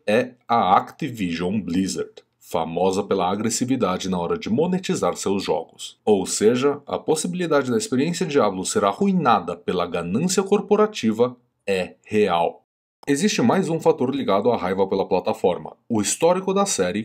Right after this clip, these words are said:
com P Cs. Diablo sempre foi associado ao P C, seus jogos sempre lançaram primeiro para P C, e a maior parte dos seus fãs são jogadores de P C.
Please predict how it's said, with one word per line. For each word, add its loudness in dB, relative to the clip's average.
com -2
P -2
Cs. -6
Diablo 2
sempre 0
foi 2
associado -2
ao 0
P -4
C, -4
seus -4
jogos 2
sempre 2
lançaram 0
primeiro 0
para 0
P -4
C, -2
e -4
a 0
maior 2
parte 0
dos -2
seus -2
fãs 4
são 4
jogadores 2
de -6
P 2
C. 0